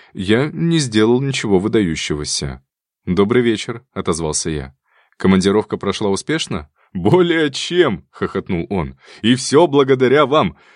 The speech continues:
Ну, почему же вы не воспользовались визиткой и не позвонили мне?»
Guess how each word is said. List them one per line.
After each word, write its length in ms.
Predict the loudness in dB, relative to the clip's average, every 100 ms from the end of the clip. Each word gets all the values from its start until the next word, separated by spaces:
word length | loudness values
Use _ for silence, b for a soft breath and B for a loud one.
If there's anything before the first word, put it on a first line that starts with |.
| b b
Ну, 440 | -2 0 0 -4 _
почему 340 | -6 0 2
же 120 | 4 2
вы 80 |
не 80 | 2
воспользовались 840 | 0 0 2 2 2 2 0 -2 -4
визиткой 580 | -2 2 0 2 0
и 220 | 2 0 -2
не 180 | -2
позвонили 600 | 2 2 2 2 2 2
мне?» 380 | 0 2 0 0